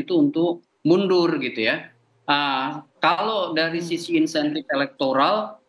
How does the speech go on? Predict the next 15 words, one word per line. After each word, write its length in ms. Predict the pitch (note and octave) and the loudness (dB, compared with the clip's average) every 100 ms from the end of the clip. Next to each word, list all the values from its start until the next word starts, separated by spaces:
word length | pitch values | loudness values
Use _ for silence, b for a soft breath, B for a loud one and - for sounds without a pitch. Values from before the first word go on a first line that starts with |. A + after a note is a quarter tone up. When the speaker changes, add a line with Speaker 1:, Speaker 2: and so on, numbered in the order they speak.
| _ _ | _ _
Speaker 1:
eh, 420 | D3 C#3+ C#3+ C#3 | 0 2 2 0
s-, 420 | C#3 - - - _ | -4 -10 -12 -14 _
pasti 560 | - D3+ D3 - G#3 C#3 | -2 -2 -2 0 0 2
ya 240 | F3 F3+ | 0 -2
yang 240 | D#3 D3 D#3 | 0 0 2
namanya, 720 | D3+ D3+ D3+ D3+ D3 C#3+ D3 C#3+ _ _ _ - | 0 0 0 0 0 -2 -4 -8 _ _ _ 0
eh, 360 | C#3 C#3 C3+ C3+ | 2 2 2 2
mundur 400 | D3+ D#3+ D#3+ D#3+ | 4 4 2 0
itu 240 | C#3+ F3+ | -2 -6
kan 220 | F3+ A3+ E3+ | -4 -2 0
menunjukkan 880 | D3 C#3+ C#3+ D3 D3 C#3+ C#3 D3 D3 _ | 2 2 0 -2 -2 0 -2 -6 -10 _
semacam, 840 | - C#3+ C#3 C3+ D3 C#3 C3+ C3+ - _ _ _ - | -4 -2 0 -2 -2 -2 -4 -6 -10 _ _ _ -2
eh, 220 | C3 C3 | -2 -2
siapa, 500 | C3 E3+ D3 - E3 C#3+ B2+ A#2+ - | -2 -2 0 0 0 2 -2 -6 -8
eh, 200 | C#3 | -8